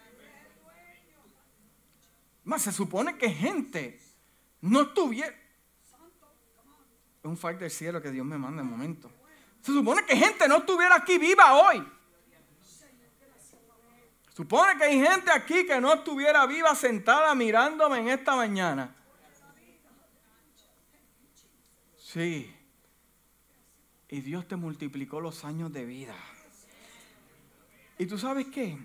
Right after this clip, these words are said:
Hay gente aquí que ha pasado por eso y lo entiende, el lenguaje que estoy hablando. Y por eso viven para Dios, separados para Dios. Mira, son agradecidos de Dios.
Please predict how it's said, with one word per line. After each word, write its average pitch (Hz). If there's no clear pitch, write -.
Hay 208
gente 247
aquí 220
que -
ha 170
pasado 220
por 214
eso 226
y 196
lo 147
entiende, 135
el 123
lenguaje 139
que 147
estoy 170
hablando. 139
Y 226
por 190
eso 220
viven 202
para 156
Dios, 190
separados 175
para 160
Dios. 185
Mira, 220
son 240
agradecidos 226
de 220
Dios. 269